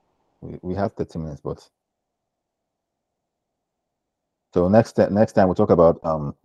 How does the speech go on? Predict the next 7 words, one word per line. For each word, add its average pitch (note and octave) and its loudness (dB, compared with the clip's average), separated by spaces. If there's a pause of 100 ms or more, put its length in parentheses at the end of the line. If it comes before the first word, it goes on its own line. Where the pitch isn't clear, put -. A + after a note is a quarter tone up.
emotional F2+ -2
maturity, D2+ -4 (680)
and, D2+ -6
uh, D2 -4 (580)
okay, - -18 (2250)
uh, - -8 (200)
yeah. D#2+ 4